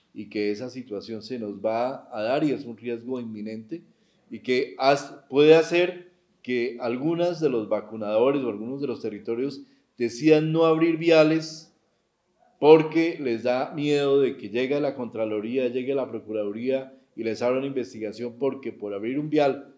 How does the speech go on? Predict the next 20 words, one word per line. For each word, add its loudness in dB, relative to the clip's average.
para 0
vacunar -4
un -8
niño -4
que -10
está -8
esperando -4
una -2
vacuna, -4
se -4
pierdan 0
un -12
cierto 2
número -2
de 2
vacunas -6
con -10
el -8
vial -6
abierto. -2